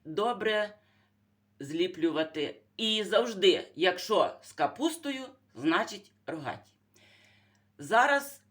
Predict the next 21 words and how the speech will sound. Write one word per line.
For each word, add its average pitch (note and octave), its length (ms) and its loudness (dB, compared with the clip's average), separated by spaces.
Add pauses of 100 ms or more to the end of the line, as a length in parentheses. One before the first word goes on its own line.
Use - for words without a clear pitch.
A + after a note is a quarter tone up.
(520)
вам G#3+ 300 2
розкажу, G3+ 640 -6 (280)
що A3+ 260 -6
я A3+ 140 0
добавляю F#3+ 800 0 (640)
у D#3 60 -6
муку. F#3 500 -6
Муку - 300 -2
я C#4 160 6
просіяла. F#3 800 -2 (460)
Тут C4 240 -12
три G3 380 0 (320)
стакани D#3+ 760 -2 (500)
муки. F#3+ 580 0 (1700)
Ось - 420 -6 (160)
в - 320 -8
мене E3 260 2
чашечка, C4 640 -6
тут C#4 380 -12
якраз G3+ 400 -4
двісті F#3 640 -10